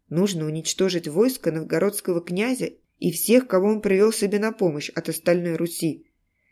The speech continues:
Тогда Русь окажется совсем беспомощной, и от нее можно будет рвать такие куски, какие только сможешь проглотить. А проглотить орден мог много. Ну что ж,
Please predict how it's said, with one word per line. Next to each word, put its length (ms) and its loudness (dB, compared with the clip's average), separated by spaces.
Тогда 440 2
Русь 220 -2
окажется 600 -4
совсем 440 0
беспомощной, 760 -6
и 80 4
от 180 2
нее 280 2
можно 320 -2
будет 240 -2
рвать 340 0
такие 440 2
куски, 640 -6
какие 380 4
только 300 0
сможешь 420 -2
проглотить. 760 -2
А 120 -2
проглотить 800 2
орден 440 4
мог 280 -6
много. 580 -8
Ну 180 2
что 320 4
ж, 200 -6